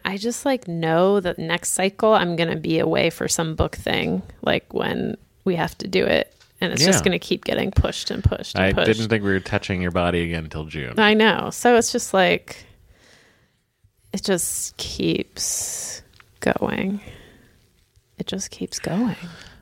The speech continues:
Speaker 2: On the bright side, this podcast continues.
Speaker 1: <laughs> Yeah. Aren't you guys all so psyched?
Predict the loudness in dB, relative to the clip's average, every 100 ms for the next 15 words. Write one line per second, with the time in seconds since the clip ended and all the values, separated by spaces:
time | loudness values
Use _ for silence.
0 | -8 -4 2 4 2 0 -4 -4 -6 -12
1 | -16 -20 _ -20 -20 -8 -6 -6 -2 -2
2 | -2 -6 -6 -10 -10 -8 -6 -6 -6 0
3 | 2 2 -2 2 0 0 -12 -14 -14 -6
4 | -4 -2 -4 -6 -8 -6 -4 0 2 2
5 | 2 4 4 0 -4 -4 0 0 0 -2
6 | 2 2 2 2